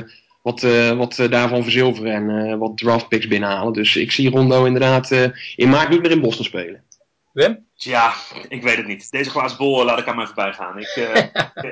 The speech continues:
Speaker 3: ik ben gewoon enthousiast over de Celtics. En het is natuurlijk ook een beetje inlikken bij mijn, eh, eh, grote fan, of bij mijn grote idool, eh, Bill Simmons, die, eh, een hardcore Celtics fan is. En, eh, als Grandland liefhebber doe ik niks anders liever dan dat.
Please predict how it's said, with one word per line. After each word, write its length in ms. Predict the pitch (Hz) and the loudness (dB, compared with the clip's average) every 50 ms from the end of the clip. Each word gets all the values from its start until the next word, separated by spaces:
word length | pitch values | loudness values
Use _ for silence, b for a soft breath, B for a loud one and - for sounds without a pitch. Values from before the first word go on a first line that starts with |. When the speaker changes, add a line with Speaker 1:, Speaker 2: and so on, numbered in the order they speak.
| - | -10
Speaker 3:
ik 60 | - 139 | -4 -2
ben 120 | 185 202 | 0 0
gewoon 140 | - - 185 185 | 2 2 2 2
enthousiast 320 | 185 180 - 180 180 180 180 | 2 0 2 0 0 2 0
over 120 | 180 170 | -2 -2
de 60 | 165 | -2
Celtics. 260 | - 165 165 156 151 | 0 0 -2 -2 -4
En 100 | 165 175 | -6 -6
het 100 | 185 180 | -6 -4
is 80 | 185 175 | -4 -4
natuurlijk 300 | 190 196 208 196 190 175 | -4 -4 -4 -4 0 0
ook 100 | 170 165 | -2 -2
een 60 | 170 | -2
beetje 220 | 165 165 165 - 165 | -4 -4 -4 -4 -2
inlikken 440 | 180 170 165 151 143 143 - 143 | -4 -2 0 0 0 0 0 0
bij 180 | 123 127 123 127 | 0 0 0 0
mijn, 280 | 127 123 123 123 123 127 | 0 -2 -2 -2 -2 -2
eh, 200 | 123 120 117 117 | -2 -2 -4 -4
eh, 320 | 113 - - 120 117 110 | -6 -8 -10 -12 -10 -8
grote 380 | 117 - - 139 139 135 127 123 | -8 -4 -2 0 0 0 -2 -4
fan, 440 | - - - - 135 127 127 123 110 | -10 -6 -2 0 2 2 2 0 -2
of 100 | - - | -2 -2
bij 100 | 135 123 | 0 0
mijn 140 | 123 - - | 0 0 0
grote 320 | - 131 127 123 123 131 | 0 0 0 0 0 -2
idool, 500 | 120 123 110 123 123 123 117 110 113 104 | -4 -2 2 4 4 6 6 6 6 4
eh, 140 | 104 107 107 | 4 4 4
Bill 140 | 120 120 120 | 4 4 4
Simmons, 420 | - - 123 107 104 101 101 - | 4 4 2 2 2 0 0 -2
die, 220 | 113 107 104 104 | -2 -2 0 0
eh, 60 | 101 101 | 0 0
een 140 | 101 101 | 0 0
hardcore 380 | 104 107 110 107 - - 110 104 | 0 0 0 0 -2 -4 -6 -4
Celtics 320 | - 117 104 101 - - - | -2 -2 -2 -2 -4 -6 -6
fan 220 | - 101 95 95 | -6 -6 -4 -6
is. 160 | 95 95 - | -6 -8 -8
En, 180 | 104 101 95 92 | -10 -10 -12 -12
eh, 60 | 92 95 - B B B B B B B B | -14 -14 -14 B B B B B B B B
als 280 | - - - - - - | 0 0 0 0 -2 -2
Grandland 500 | - 123 131 151 156 135 143 139 127 117 | 0 0 2 2 2 2 0 0 0 0
liefhebber 400 | 131 131 127 139 123 117 117 104 | -2 -2 0 2 0 0 0 -2
doe 100 | 123 120 120 | -2 -4 -4
ik 40 | 113 | -4
niks 200 | 113 107 - - | -6 -8 -8 -8
anders 180 | 101 101 101 | -10 -10 -10
liever 220 | - 101 95 98 90 | -10 -10 -10 -10 -10
dan 120 | 90 87 | -12 -10
dat. 220 | 85 85 - - | -10 -12 -12 -14